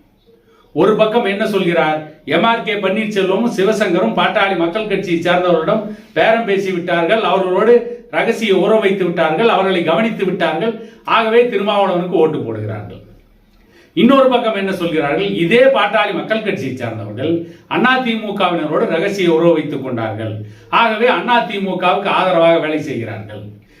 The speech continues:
வேலை செய்தார்கள், ஆகவே திருமாவளவன் வெற்றி பெறுவார் என்று சொல்கிறார். இதில் ஒரு வேடிக்கை என்னவென்று கேட்டால், பாட்டாளி மக்கள் கட்சியை சார்ந்தவர்கள்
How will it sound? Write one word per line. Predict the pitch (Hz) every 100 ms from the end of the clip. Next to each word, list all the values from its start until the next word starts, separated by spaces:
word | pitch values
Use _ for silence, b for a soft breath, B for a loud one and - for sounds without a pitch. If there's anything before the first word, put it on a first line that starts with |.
| b
வேலை | 170 220 220
செய்தார்கள், | - 160 135 117 110 117 - - b
ஆகவே | b 196 220 220 226
திருமாவளவன் | 190 196 190 180 175 147
வெற்றி | 151 165
பெறுவார் | 139 131 131
என்று | 120
சொல்கிறார். | 107 117 110 107 107 - - _ b b b
இதில் | 170 202 196
ஒரு | 165
வேடிக்கை | 147 214 240 - 185
என்னவென்று | 160 170 165 147
கேட்டால், | 135 135 147 120 - - B B B B -
பாட்டாளி | 160 175 208 202
மக்கள் | - - 220
கட்சியை | 220 - 196
சார்ந்தவர்கள் | - 165 165 139 127 -